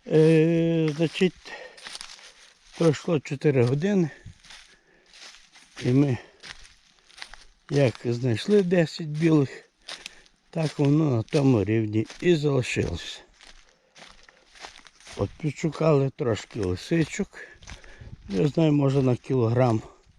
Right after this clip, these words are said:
на кілограм буде,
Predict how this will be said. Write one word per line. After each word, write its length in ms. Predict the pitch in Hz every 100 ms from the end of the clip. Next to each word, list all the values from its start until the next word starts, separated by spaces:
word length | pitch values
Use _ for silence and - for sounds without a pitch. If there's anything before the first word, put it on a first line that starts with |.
| - - - - _ - - - - - _ _ - - - - - _ -
на 140 | 143
кілограм 600 | - 151 135 127 120 104
буде, 440 | 98 117 139 190